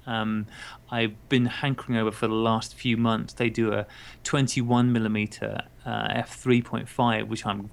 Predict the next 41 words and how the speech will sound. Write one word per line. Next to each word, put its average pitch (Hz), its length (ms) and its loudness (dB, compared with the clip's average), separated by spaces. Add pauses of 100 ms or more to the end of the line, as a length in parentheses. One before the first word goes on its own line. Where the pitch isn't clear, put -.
quite 113 400 0
tempted 107 400 -6
to 104 200 -4 (120)
try 110 220 -4
and 107 80 -8
save 113 240 -2
up - 80 -8
my 113 140 -6
pennies 110 420 -2
for. 110 340 -2 (440)
Um, 110 480 2 (420)
but 131 380 0 (280)
the 127 260 0
system - 360 0
itself 127 240 -4
is 120 120 -2
huge. 104 760 0 (140)
Um, 104 480 0
they 110 140 4
have 107 280 -6
got 98 140 -6
a 107 60 -4
lot 113 180 0
of 110 180 -6
really 101 160 2
fast 123 520 0
lenses. 120 640 4 (420)
The, 117 540 4
uh, 110 220 0
Zuiko, 120 800 2 (140)
Zuiko, 127 640 -2
I - 60 -14
don't 104 120 -4
know 95 60 -4
how - 240 -2
you 104 220 0
say 107 220 -4
that 104 160 -2
word, 107 260 0
but, - 160 -2 (480)
um, 110 480 2